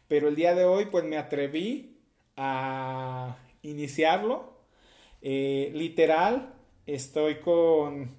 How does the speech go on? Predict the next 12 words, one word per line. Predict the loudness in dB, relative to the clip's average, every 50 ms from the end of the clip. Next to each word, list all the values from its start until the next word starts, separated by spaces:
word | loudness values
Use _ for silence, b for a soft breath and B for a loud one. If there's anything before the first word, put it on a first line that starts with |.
| _
con | _ -2 -2 -2 -2
mi | -6 -8
celular | -6 -4 -2 0 0 0 0 0 0 0 0 0 0 -2 -4 -10 -18 -20 _ _ _ _ _
haciendo | -10 -8 -8 -6 -6 -6 -6 -4 -4 -4
esta | -4 -4 -6 -4 -2 0 2 2 2 2 2
grabación | 0 -2 -2 -2 -2 -4 -4 -4 -4 -4 -4 -2
del | -2 -2 -2 -2 -4 -6
primer | -6 -8 -8 -6 -4 -2 0
episodio | 0 -2 -2 -8 -8 -4 -2 -2 -2 0 -2 -4 -4 -6 -12 -20 _ _ B B B B B B B B B B B
de | 0 0 0
este | 0 0 -4 -8 -8
podcast. | -4 -4 -4 -4 -4 -6 -8 -6 -6 -6 -8 -10 -14 -18